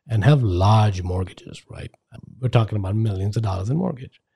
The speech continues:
You may say, you know, "All this is good, mumbo jumbo, Saket, but what is really your opinion? You seem to be flip-flopping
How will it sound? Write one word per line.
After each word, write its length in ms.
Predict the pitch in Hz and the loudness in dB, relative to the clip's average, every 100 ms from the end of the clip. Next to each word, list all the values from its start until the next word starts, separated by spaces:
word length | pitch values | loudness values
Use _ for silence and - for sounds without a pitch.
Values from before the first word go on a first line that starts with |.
| _ _ _ _ _ _ _ _ - | _ _ _ _ _ _ _ _ 2
You 160 | 240 | 4
may 160 | 311 330 | 6 4
say, 460 | - 208 208 214 - | 6 6 8 6 2
you 140 | 175 | 2
know, 280 | 180 180 - | 4 4 0
"All 300 | - 170 220 | -2 4 4
this 200 | 240 185 | 6 4
is 140 | 170 139 | 2 0
good, 400 | 120 143 151 143 | 2 4 4 2
mumbo 360 | 135 139 139 | 0 4 4
jumbo, 300 | 120 127 131 | 4 4 4
Saket, 600 | 131 - 127 123 127 127 127 | 4 2 0 0 0 -2 -2
but 220 | 135 131 | -6 -4
what 300 | 131 175 - - | 0 2 2 2
is 280 | 185 151 | 2 2
really 300 | 135 143 143 | 0 2 2
your 220 | 143 131 117 | 2 2 0
opinion? 500 | - - 127 110 107 | -4 -2 0 0 -2
You 100 | 135 | -4
seem 300 | - 131 127 | -2 -2 -2
to 80 | 107 | -2
be 120 | 131 | -4
flip-flopping 880 | - 165 175 - - - - 131 | -4 -4 -4 -2 -2 -2 -4 -10